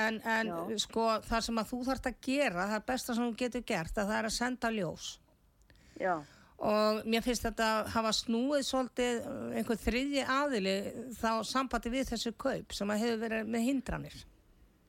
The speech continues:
Speaker 2: Já, ég er bara vonað þetta út, þessi,
Speaker 1: Já.
Speaker 2: það er bara, gengur ekki svona, sko.
Speaker 1: Eh, það er eitthvað sem er að fara inn í, inn í kosmosi hjá þér og, og hérna, en þú, þú biður um að, að senda ljós á þetta. En,
Speaker 2: Já.
Speaker 1: eh, segðu mér, ertu að fara eitthvað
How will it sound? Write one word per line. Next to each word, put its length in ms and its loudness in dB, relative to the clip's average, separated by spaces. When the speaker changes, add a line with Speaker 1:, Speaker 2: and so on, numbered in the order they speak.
Speaker 2:
Já, 80 -2
ég 120 0
er 220 0
bara 160 -2
vonað 400 -2
þetta 300 -6
út, 120 -2
þessi, 80 2
Speaker 1:
Já. 140 4
Speaker 2:
það 280 4
er 120 -2
bara, 320 -4
gengur 360 2
ekki 180 -2
svona, 240 -2
sko. 160 -16
Speaker 1:
Eh, 500 6
það 280 6
er 80 6
eitthvað 240 2
sem 160 2
er 160 4
að 60 -2
fara 280 4
inn 220 2
í, 140 4
inn 440 0
í 60 2
kosmosi 540 0
hjá 160 4
þér 400 2
og, 240 0
og 240 2
hérna, 460 0
en 140 -2
þú, 160 -2
þú 160 -8
biður 320 2
um 100 0
að, 240 0
að 80 0
senda 400 0
ljós 340 0
á 140 2
þetta. 300 0
En, 360 4
Speaker 2:
Já. 140 2
Speaker 1:
eh, 20 -2
segðu 400 4
mér, 140 2
ertu 320 4
að 80 -10
fara 320 6
eitthvað 260 0